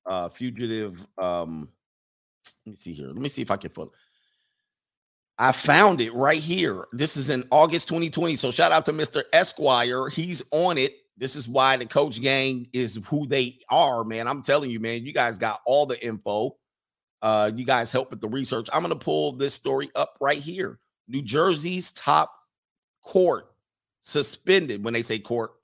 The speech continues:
uh, suspends former judge accused of helping her fugitive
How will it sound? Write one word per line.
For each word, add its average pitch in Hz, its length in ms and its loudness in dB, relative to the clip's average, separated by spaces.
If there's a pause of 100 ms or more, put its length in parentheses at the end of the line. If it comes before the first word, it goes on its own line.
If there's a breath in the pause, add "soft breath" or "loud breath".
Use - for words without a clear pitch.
(260)
uh, 120 140 4
suspends 180 720 -2 (180)
former 185 360 2
judge 147 520 2
accused 156 400 -6
of 135 100 -4
helping 160 540 -2 (240)
her 117 120 -4
fugitive 151 580 -4